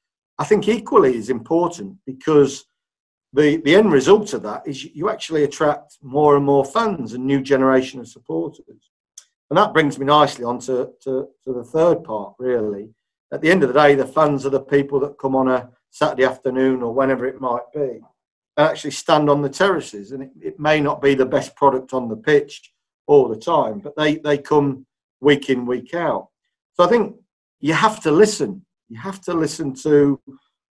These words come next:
what it is they want, what it is they want the administrators of the club to, to do and to deliver. And I think as long as you listen to supporters of clubs, um, then you won't go far wrong. And I think for me,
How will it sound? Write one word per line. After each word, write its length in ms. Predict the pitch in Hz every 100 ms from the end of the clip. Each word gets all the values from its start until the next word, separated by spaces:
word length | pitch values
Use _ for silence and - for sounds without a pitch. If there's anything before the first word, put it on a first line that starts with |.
| -
what 180 | 147
it 140 | 156 139
is 300 | 143 131 113
they 180 | 139 135
want, 380 | 135 143 107 -
what 140 | 160
it 120 | 196 180
is 160 | 135
they 180 | 160 151
want 480 | 143 151 143 143 - _ _
the 120 | 123
administrators 840 | 147 147 143 151 - 139 117 - 107
of 160 | 131 127
the 100 | 113
club 380 | - 151 131 131 _ _ _ _ _ -
to, 160 | 143
to 220 | 147 -
do 380 | 123 165 175 135
and 120 | 113
to 100 | 107
deliver. 560 | 113 135 151 170 113 95 _ _ _ _ _
And 80 | 143
I 40 | 151
think 220 | 226 220
as 120 | 165
long 180 | 180 170
as 100 | 131
you 520 | 156 143 127 120 131 _ -
listen 420 | 151 185 196 156
to 360 | - 123 110 107
supporters 640 | - - 139 120 113 98
of 120 | 98
clubs, 480 | - 104 92 _ _ _ _ _ -
um, 480 | 135 131 135 - -
then 180 | 156 156
you 80 | 147
won't 260 | 160 165
go 160 | 143 135
far 380 | 135 147 131 123
wrong. 400 | 151 135 98 _ _
And 80 | 123
I 60 | 139
think 280 | 202 175 -
for 140 | 151
me, 540 | 151 180 151 117 110